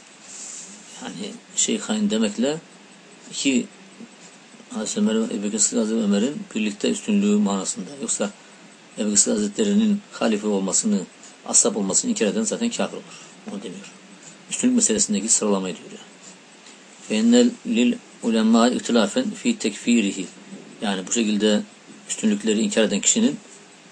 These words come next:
kafir olması meselesinde alimlerin ihtilafı vardır. Evet. Dolayısıyla itiraf olduğu zaman hüküm kesinlikten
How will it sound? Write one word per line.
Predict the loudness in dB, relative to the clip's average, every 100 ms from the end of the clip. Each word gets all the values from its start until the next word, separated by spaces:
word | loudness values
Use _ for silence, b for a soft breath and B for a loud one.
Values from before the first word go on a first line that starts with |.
| -20 -18 -4
kafir | 0 2 4
olması | 6 4 2
meselesinde | 0 0 0 0 -2 -6 -4
alimlerin | -4 -2 -2
ihtilafı | -2 -4 -4 -6
vardır. | -14 -16 -16 -20 -20 -20 -20 -20 -20 -20 -20 -20 -20 -20 -20 -20 -20 -20 -20 -20 -20 -18
Evet. | -18 -20 -20 -20 -20 -20 -20 -14 -8
Dolayısıyla | -4 -2 -4
itiraf | -4 -2
olduğu | -2 -4
zaman | -2 -2 -2 -6
hüküm | -6 -6 -6 -12 -20 -20 -20 -20 -20 -20 -20 -20 -20 -8
kesinlikten | -2 0 0 -2 -4